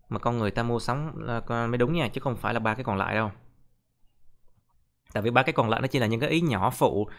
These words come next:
để nó dẫn đến cái điều mà ý A thôi, đúng không mọi người? These three are only sm-,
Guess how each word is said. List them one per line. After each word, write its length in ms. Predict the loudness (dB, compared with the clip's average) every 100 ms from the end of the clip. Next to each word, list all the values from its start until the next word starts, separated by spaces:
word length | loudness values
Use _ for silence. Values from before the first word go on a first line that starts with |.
| 0
để 80 |
nó 80 | 2
dẫn 260 | 8 8 8
đến 100 | 4
cái 60 |
điều 240 | 6 6 6
mà 160 | 2
ý 160 | 2 2
A 240 | 4 4
thôi, 100 | 4
đúng 100 | 2
không 100 | 2
mọi 100 | 0
người? 160 | 0 -2 -6 -16 -18 -20 -20 -20 -20 -20 -16 -16 -14 -18 -18 -20 -20 -2
These 320 | 0 0 2
three 200 | 4 4
are 180 | 4 4
only 360 | 4 2 0
sm-, 560 | 0 -2 -2 0 0 -2